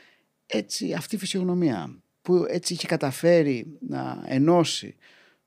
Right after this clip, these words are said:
τους Έλληνες και επίσης είχε αυτή τη θεωρη-, το θεωρητικό υπόβαθρο που ήταν πολύ ισχυρό,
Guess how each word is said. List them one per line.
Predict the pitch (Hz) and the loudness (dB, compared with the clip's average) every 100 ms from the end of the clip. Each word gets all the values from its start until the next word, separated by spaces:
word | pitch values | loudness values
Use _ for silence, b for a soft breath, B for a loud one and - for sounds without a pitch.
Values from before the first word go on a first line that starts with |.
| - | -12
τους | 123 - | -10 -2
Έλληνες | 156 185 202 202 - - | 0 2 0 -4 -6 -4
και | 175 | -4
επίσης | 165 - 196 202 - - _ _ _ | -4 -4 -4 -4 -4 -8 _ _ _
είχε | 160 190 | -4 -2
αυτή | 202 208 | -4 -6
τη | 165 | -6
θεωρη-, | 175 160 147 | 2 2 2
το | 147 | -2
θεωρητικό | 127 131 117 - 196 | -4 -4 -4 0 2
υπόβαθρο | 127 131 117 110 156 | 2 0 0 -4 -8
που | - | -2
ήταν | 170 - | -2 0
πολύ | 135 170 | 0 2
ισχυρό, | 170 - 107 117 180 | 0 0 -2 -2 -4